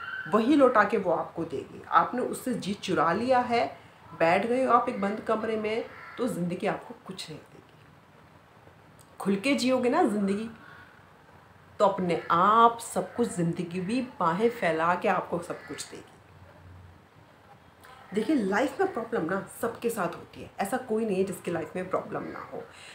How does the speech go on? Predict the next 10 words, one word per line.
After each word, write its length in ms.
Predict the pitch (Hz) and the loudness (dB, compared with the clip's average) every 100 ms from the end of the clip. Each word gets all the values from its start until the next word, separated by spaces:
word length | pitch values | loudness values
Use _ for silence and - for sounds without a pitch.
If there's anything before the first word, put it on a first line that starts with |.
| - | -6
उसे, 440 | 247 196 339 349 - - - - - - - | -4 0 0 0 -6 -18 -20 -20 -20 -20 -4
उस 200 | 320 302 | -2 -2
problems 680 | - - 214 196 254 294 - | -6 2 2 2 2 2 2
को 220 | - 320 | -4 -4
face 440 | 320 233 240 294 | -2 -2 0 -2
करने 340 | - 247 240 233 | 0 2 4 2
का 160 | 233 | 2
तरीका 580 | 330 - - 190 185 196 | 0 2 4 4 4 2
आना 220 | 175 156 | 0 0
चाहिए, 480 | 131 - - - - | -6 -10 -16 -18 -20